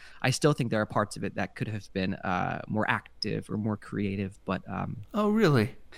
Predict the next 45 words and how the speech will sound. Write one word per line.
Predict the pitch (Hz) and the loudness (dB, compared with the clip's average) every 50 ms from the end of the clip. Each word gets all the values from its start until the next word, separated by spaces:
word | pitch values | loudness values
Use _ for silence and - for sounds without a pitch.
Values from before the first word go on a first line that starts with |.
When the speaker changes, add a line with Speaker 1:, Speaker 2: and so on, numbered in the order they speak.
| - - - - - - | -16 -14 -14 -10 -4 2
Speaker 1:
you | - | 4
know, | 117 104 | 6 6
I | 110 123 | 6 4
think | - 123 110 | 2 0 -4
the | - | -2
songs | 107 - 117 101 107 104 101 | -2 -2 -2 -2 -2 -2 -2
generally | - 104 107 107 101 98 95 | 0 0 0 0 -2 -2 -2
are, | 95 - - - | -4 -4 -2 0
are | 104 107 | 0 0
listenable | 95 107 107 - - 107 95 - 101 98 | 0 0 -2 -2 -2 -4 -2 0 0 0
and, | 95 87 - | 0 -2 -2
and | 92 104 | -4 -6
pretty | - - 101 101 | -4 -4 -4 -4
catchy | - - 113 110 - - - 107 98 92 | -2 -2 -2 -2 -2 -4 -6 -4 -4 -2
and, | - 98 95 - - 98 - _ - | -2 -4 -2 -4 -4 -6 -6 _ -8
and | - 107 101 | -4 -2 -2
make | 98 101 - - | 0 -2 -2 -2
people | - 107 - 95 92 | -4 -4 -2 -2 -4
remember. | 90 92 98 98 101 98 98 95 98 98 | -2 -2 -2 -2 -2 -2 -2 -4 -4 -4
So. | 95 - - - - 101 104 - - - - - - - - - | -6 -8 -8 -6 -6 -8 -8 -10 -14 -16 -16 -14 -14 -14 -12 -6
Speaker 2:
Yeah, | - 156 104 104 104 - - | -2 0 0 2 0 4 8
I, | 117 135 139 - - - | 10 10 10 10 6 8
I | - 139 147 151 151 | 12 12 12 12 10
think, | - - 156 143 139 135 123 - - - - - - - - - | 6 4 4 4 4 4 2 0 -4 -10 -10 -12 -12 -14 0 6
I | - 139 156 151 | 8 8 8 8
think | - 156 139 120 | 6 2 0 0
you | 135 120 | 0 0
say | - - 127 120 | 2 4 4 4
that. | 113 113 110 107 - 156 165 - - - - - - - | 6 6 4 4 2 -2 -12 -14 -16 -18 -18 -16 -12 -4
I, | - 147 156 | 0 0 2
so | - - 156 | 4 4 6
I | 123 160 | 6 8
do | 147 156 143 | 8 8 10
that | 135 127 104 | 10 8 8
with | 110 110 - | 6 4 2
my | 123 113 107 107 | 2 4 4 4
own | 104 101 | 2 0
stuff | - - - 104 - - | 0 -2 -4 -4 -4 -4
as | 101 - - | -6 -6 -4
well. | - - - - - - | -4 -4 -4 -4 -2 0
I | 107 110 | 0 2
look | 110 110 - - | 2 0 2 2
back | 107 101 104 - | 2 2 2 0
on | 107 107 104 104 | -2 0 0 0
it | 104 98 - | -2 -4 -6